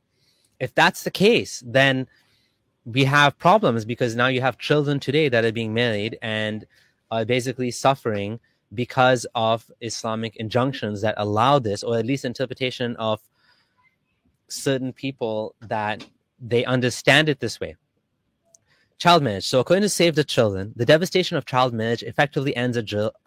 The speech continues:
<laughs> a girl's childhood. How? Forced marriage robs a girl of her education and more, replacing lessons learned in the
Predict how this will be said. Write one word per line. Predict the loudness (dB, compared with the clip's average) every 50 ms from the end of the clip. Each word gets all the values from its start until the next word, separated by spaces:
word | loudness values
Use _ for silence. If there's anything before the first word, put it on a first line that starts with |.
| -20 -20 -18 -16
<laughs> | -14 -12 -12 -12 -12 -14 -14 -18 _ -6 -4 -4 -4 _ -6
a | -4 -4 -2
girl's | -2 2 2 4 4 4 2 0 0 -4
childhood. | -2 0 0 0 -2 -4 -10 -10 _ _ _ _ _ _
How? | 2 4 6 6 6 4 2 _ _ _ _ _
Forced | _ -6 0 2 4 4 2 2 0 -4
marriage | -2 2 4 4 4 4 4 0 -2 -4 -2
robs | 2 2 2 2 0 -2
a | -6
girl | -2 -2 0 0 -2 -2 -4
of | -8 -6 -6
her | -6 -6
education | -4 -4 -4 -4 0 0 0 0 0 -2 -2
and | -2 -2 -2
more, | -2 -2 -2 -2 -4 -4
replacing | -6 -10 -6 -2 -2 -2 -2 -2 -4 -4 -2
lessons | 0 0 0 -2 -4 -8 -8 -6 -4
learned | -4 -2 -2 -2 -4 -6
in | -10 -12 -10 -10
the | -10 -10 -12